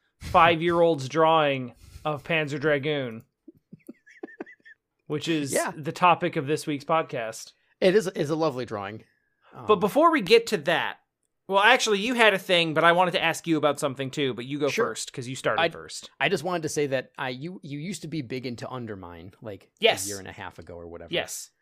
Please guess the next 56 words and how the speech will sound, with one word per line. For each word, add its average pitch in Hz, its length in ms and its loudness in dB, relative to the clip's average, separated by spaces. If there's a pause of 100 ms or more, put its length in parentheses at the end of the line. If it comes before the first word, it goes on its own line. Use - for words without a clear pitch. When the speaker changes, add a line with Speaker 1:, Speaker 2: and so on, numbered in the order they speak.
(340)
Speaker 2:
Um, 90 340 -14 (720)
and 156 160 -4
I 139 80 -4
just 139 220 -6
saw 143 160 0
that 135 160 -4
it - 40 -10
was 120 160 -12
released 110 380 -12
on 110 200 -14
Switch. - 380 -10
I 101 40 -12
was 107 100 -12
just 120 140 -16
wondering 160 180 -2
Speaker 1:
Yes. 131 140 -6
Speaker 2:
if 117 60 -8
you 117 80 -6
had, 110 260 -12
had 117 200 -12
tried 120 260 -8
it 110 60 -8
out 120 200 -6
or 107 80 -10
played 123 240 -10
it, 120 100 -10
or 117 60 -6
if 104 120 -10
it's - 120 -18
pretty 170 200 -4
much 147 180 -6
the 135 100 -10
same 120 220 -10
thing 117 260 -10
and 107 100 -10
you're 107 80 -10
just 107 200 -14
gonna, 104 280 -12 (200)
you 165 100 -14
know, 98 140 -16 (120)
'cause - 80 -20
you 123 140 -12
already 110 180 -8
own 104 140 -10
it 101 60 -10
on 98 120 -12
P - 180 -20
C, 90 260 -18
so - 140 -14
what's 95 180 -18
the 98 80 -18
point 92 260 -20
of 92 100 -20
buying 90 200 -16
it 85 100 -20
again? 87 320 -20